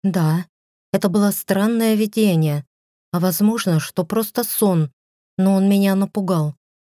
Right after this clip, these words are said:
Я видела себя такой, как была на земле,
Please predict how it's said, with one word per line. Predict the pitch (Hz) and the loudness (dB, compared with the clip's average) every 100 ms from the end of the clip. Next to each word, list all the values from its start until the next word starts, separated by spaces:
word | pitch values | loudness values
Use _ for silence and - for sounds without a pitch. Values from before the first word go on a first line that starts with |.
| _ _ _ _ - | _ _ _ _ -4
Я | 180 202 | 0 2
видела | 202 190 190 190 | 2 0 0 0
себя | 180 190 185 | 0 0 -2
такой, | - 185 - 254 | -2 -6 -2 -4
как | - 160 | -2 -2
была | 165 190 | 0 0
на | 190 185 | 0 0
земле, | 165 202 226 262 | 0 0 2 -2